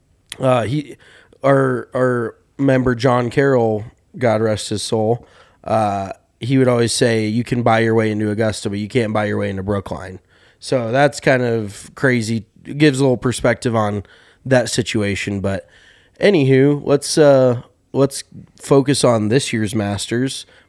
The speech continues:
what we got going. What do you, uh, what should we touch first? The food menu? Oh, le-, let's go over, I, I, sorry, I, I, sorry. Um, I don't wanna cut you off, but I actually think let's talk about, like, the revenue a little bit.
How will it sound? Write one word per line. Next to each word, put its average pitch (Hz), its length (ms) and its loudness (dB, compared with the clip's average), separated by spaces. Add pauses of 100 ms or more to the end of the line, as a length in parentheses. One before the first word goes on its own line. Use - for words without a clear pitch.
what 117 160 2
we 123 100 0
got 117 260 0
going. 117 500 -2
What 117 260 -2
do 131 80 -2
you, 131 400 2
uh, 120 360 4 (400)
what 127 140 -2
should - 120 2
we 131 40 2
touch 156 260 2
first? 101 360 -6
The 107 80 -8
food 139 280 -2
menu? 160 560 0 (360)
Oh, 139 380 4 (180)
le-, 135 220 -10
let's 143 360 -6
go 196 300 4
over, 156 500 0 (380)
I, 113 100 -2
I, 113 60 0
sorry, 104 480 -4 (100)
I, 110 180 -6
I, 110 140 -4
sorry. 110 400 -4 (360)
Um, 110 300 -8
I 117 60 -4
don't 120 100 -4
wanna 104 120 -6
cut - 240 -4
you 131 60 2
off, 156 260 0
but 113 280 0
I 117 180 2
actually 117 280 -4
think 113 200 -4
let's 110 180 -6
talk 107 240 -4
about, 104 160 -4
like, 101 160 -8 (960)
the 120 100 0
revenue 107 480 -2
a 87 60 -10
little 90 220 -12
bit. 85 260 -14